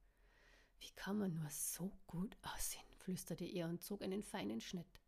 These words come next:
„So gut wie ich sieht so und so niemand aus“, krähte Ben stolz. „Du meinst wohl so rund?“,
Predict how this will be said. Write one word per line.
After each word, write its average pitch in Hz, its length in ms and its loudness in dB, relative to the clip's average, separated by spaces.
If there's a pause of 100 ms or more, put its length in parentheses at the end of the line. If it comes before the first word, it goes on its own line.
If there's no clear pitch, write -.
(420)
„So - 180 0
gut 220 300 0
wie 277 160 4
ich - 220 -4 (220)
sieht - 280 0
so - 140 0
und 160 140 2
so 175 200 2
niemand 165 420 4
aus“, 147 300 -2 (200)
krähte 156 380 0
Ben 143 240 -2
stolz. - 480 -4 (360)
„Du 190 100 4
meinst 190 360 6
wohl 175 140 6
so 165 180 4
rund?“, 185 460 8